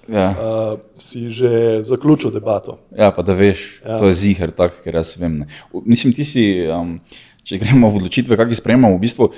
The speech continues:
Speaker 1: ti si se odločil, da je to res. To ni res, to je samo je, ne.
Speaker 2: Ja.
Speaker 1: Vse tam zunaj, vse obstaja, samo pač Mars samo obstaja, tam on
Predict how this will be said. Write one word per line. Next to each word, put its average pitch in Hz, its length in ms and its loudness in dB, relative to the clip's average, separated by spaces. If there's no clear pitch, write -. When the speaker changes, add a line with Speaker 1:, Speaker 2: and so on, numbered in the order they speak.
Speaker 1:
ti - 120 -6
si 131 120 2
se 117 100 2
odločil, 104 500 4
da 78 120 -2
je 71 60 -4
to 85 180 2
res. 87 240 -2
To 107 100 -2
ni 127 160 6
res, 117 380 0
to 101 100 -4
je 98 60 0
samo 113 240 2
je, 104 320 4
ne. 82 260 -2
Speaker 2:
Ja. 117 120 -14
Speaker 1:
Vse 143 100 -2
tam 120 140 4
zunaj, 113 220 6
vse - 120 0
obstaja, 107 500 2
samo 98 180 -4
pač 101 180 -8
Mars 117 540 2
samo 107 300 2
obstaja, 98 600 0
tam 82 240 -6
on 98 300 4